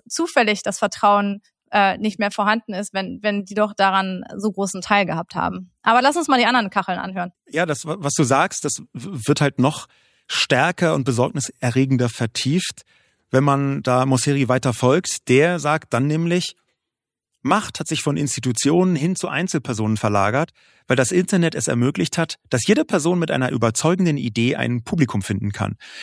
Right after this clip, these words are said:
Speaker 2: Die Kosten für die Verbreitung von Informationen sind auf Null gefallen. Alles, was Creators relevant gemacht hat, die Fähigkeit, echt zu sein,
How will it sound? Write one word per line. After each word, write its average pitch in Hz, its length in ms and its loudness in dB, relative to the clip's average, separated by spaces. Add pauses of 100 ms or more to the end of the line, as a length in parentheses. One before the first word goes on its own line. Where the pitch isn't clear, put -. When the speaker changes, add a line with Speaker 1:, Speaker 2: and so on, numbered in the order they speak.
(100)
Speaker 2:
Die - 60 -4
Kosten 254 320 2
für 190 140 -6
die 175 80 -2
Verbreitung 160 500 0
von 147 160 -4
Informationen 139 680 0
sind 135 180 0
auf 120 100 -4
Null 131 220 2
gefallen. 95 460 -4 (760)
Alles, 247 260 4
was - 180 -2
Creators 175 480 0
relevant 151 440 2
gemacht 104 340 -2
hat, - 160 -6 (240)
die 127 80 4
Fähigkeit, 139 380 2
echt - 240 -2
zu 180 80 0
sein, 156 320 0